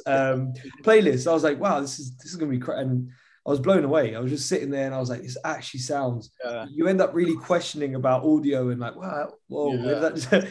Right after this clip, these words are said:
Speaker 1: <laughs> come from?" Um,
Speaker 2: No, it's amazing.
Speaker 1: I love it.
Speaker 2: The whole binaural stuff is amazing, what that does.
Speaker 1: So good.
Speaker 2: And the
Speaker 1: I think
Speaker 2: fact that it... no, sorry,
Speaker 1: Yeah.
Speaker 2: the fact that, you know, it kind of gives back some more dynamics into the music, where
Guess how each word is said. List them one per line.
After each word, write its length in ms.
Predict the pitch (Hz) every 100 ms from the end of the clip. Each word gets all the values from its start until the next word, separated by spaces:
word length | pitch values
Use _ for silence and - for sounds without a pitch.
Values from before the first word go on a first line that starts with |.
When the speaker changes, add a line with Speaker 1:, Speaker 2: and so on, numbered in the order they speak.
| - -
Speaker 1:
<laughs> 140 | -
come 200 | 185 180
from?" 400 | 170 131 117 - -
Um, 320 | 139 135 131
Speaker 2:
No, 20 | 127
it's 140 | 123
amazing. 260 | 139 135 165
Speaker 1:
I 20 |
love 180 | 165 170
it. 100 | 127
Speaker 2:
The 60 | -
whole 180 | 175 156
binaural 800 | 147 143 143 156 143 113 110 117
stuff 400 | - - 107 -
is 140 | 117 123
amazing, 600 | 123 127 - 131 120 107
what 220 | 113 117
that 160 | 127 -
does. 340 | 98 98 113 -
Speaker 1:
So 280 | 156 139 127
good. 180 | 117 104
Speaker 2:
And 100 | 190
the 60 | 165
Speaker 1:
I 40 |
think 180 | 196 190
Speaker 2:
fact 80 | -
that 160 | 180 165
it... 80 | 170 - _ _ _ _ _ _ _ _
no, 200 | 175 175
sorry, 200 | 160 170
Speaker 1:
Yeah. 60 | 156
Speaker 2:
the 100 | 185
fact 260 | - 196 -
that, 180 | 160 160
you 80 | 147
know, 100 | 131
it 280 | 135 135
kind 220 | - 156 147
of 160 | 131
gives 300 | - 151 127
back 340 | - 147 135 -
some 200 | 127 135
more 240 | 131 131
dynamics 720 | 127 123 127 139 127 107 -
into 200 | 113 110 -
the 80 |
music, 540 | 110 104 107 110 107 - -
where 180 | 110